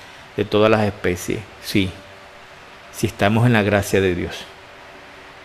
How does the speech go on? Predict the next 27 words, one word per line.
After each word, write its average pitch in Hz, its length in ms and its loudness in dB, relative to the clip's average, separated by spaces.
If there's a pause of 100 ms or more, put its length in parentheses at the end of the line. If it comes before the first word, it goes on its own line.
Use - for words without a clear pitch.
(540)
Pero 120 220 6
también 110 320 6
nuestro 120 320 4
corazón 123 440 4
puede 127 220 8
ser 123 180 4
hasta 123 220 4
un 117 120 2
basurero, 107 600 2 (2500)
si - 140 0
lo 107 120 4
descuidamos 98 720 2
y - 20 -2
lo 95 140 4
dejamos 101 360 2
a 117 60 4
merced 104 360 2
del 104 120 4
maligno, 98 460 2
del 90 180 0
diablo, 87 460 0
que 98 100 -4
haga 101 240 4
lo 107 160 2
que 104 60 0
él 92 60 2
quiera. 90 400 -4